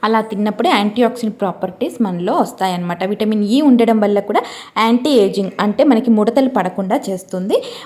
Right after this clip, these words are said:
మనకి మ-, దీర్ఘకాలిక వ్యాధులు కూడా రాకుండా ప్రివెన్షన్ చేస్తుంది. గుండె సంబంధించిన వ్యాధులు, క్యాన్సర్ వ్యాధులు రాకుండా కూడా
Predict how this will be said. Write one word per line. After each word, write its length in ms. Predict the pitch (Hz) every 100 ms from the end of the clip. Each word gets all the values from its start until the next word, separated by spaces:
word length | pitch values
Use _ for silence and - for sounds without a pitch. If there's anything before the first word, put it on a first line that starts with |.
| -
మనకి 520 | 233 233 254 254 254
మ-, 120 | 180 180
దీర్ఘకాలిక 680 | 208 254 277 269 269 254
వ్యాధులు 400 | 247 208 196 240
కూడా 240 | 247 233 285
రాకుండా 460 | 254 190 202 214
ప్రివెన్షన్ 460 | 247 208 196 202 240
చేస్తుంది. 340 | 196 190 185 185
గుండె 260 | 202 214
సంబంధించిన 560 | 208 196 190 190 185 196
వ్యాధులు, 340 | 185 180 202
క్యాన్సర్ 420 | 208 202 190 202 190
వ్యాధులు 320 | 180 180 180
రాకుండా 420 | 180 175 196 190
కూడా 200 | 190